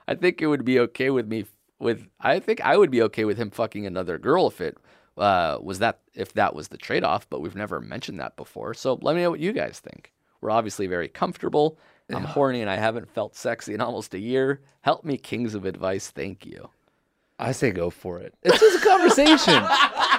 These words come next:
Speaker 2: It's a logical next step from this dirty talk.
Speaker 1: Yeah.
Speaker 2: I
Speaker 1: It,
Speaker 2: think
Speaker 1: it is a very funny situation. It's like, "Yeah, I want you to go upstairs and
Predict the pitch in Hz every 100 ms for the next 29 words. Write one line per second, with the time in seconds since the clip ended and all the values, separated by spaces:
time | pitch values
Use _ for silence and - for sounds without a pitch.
0 | - 254 285 285 240 233 359 381 285 233
1 | 180 190 220 - - 185 190 165 151 147
2 | 156 120 120 139 156 147 120 - - 311
3 | 269 - - 92 87 78 - _ 156 196
4 | 247 226 180 131 165 165 139 127 113 113
5 | 110 104 98 - 95 95 87 90 - 76
6 | 64 - - - 98 - - - - 67
7 | - 71 - -